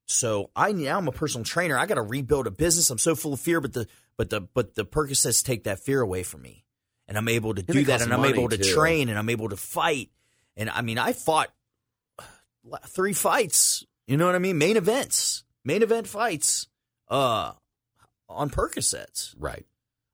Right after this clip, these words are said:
Speaker 1: Um, I did not fight bad. I probably would have gotten there, but I don't think I let it get that long before I went all the way out. But, um, so, uh, I, um, you know, I'm, I'm,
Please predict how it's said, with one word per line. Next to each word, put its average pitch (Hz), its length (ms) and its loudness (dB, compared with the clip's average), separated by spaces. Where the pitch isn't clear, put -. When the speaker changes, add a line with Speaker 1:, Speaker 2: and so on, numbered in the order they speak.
Speaker 1:
Um, 110 600 2
I 131 80 -4
did 139 180 0
not 226 180 0
fight 247 300 0
bad. 320 380 -2
I - 60 -2
probably 262 320 0
would 254 140 0
have 208 60 -2
gotten 208 260 4
there, 156 160 4
but 156 100 2
I 160 60 6
don't 160 200 -2
think 160 140 0
I 147 60 2
let 151 180 2
it 135 60 -8
get 143 180 -4
that 92 180 -6
long 90 240 -10
before 107 280 -4
I 98 40 0
went 113 160 -2
all 135 240 4
the 104 80 -4
way 87 180 -4
out. 60 200 -16
But, 147 280 0
um, 139 320 4
so, 147 500 4
uh, 127 380 2
I, 147 220 4
um, 123 600 2
you 151 100 2
know, 143 160 4
I'm, 123 160 0
I'm, 110 220 -2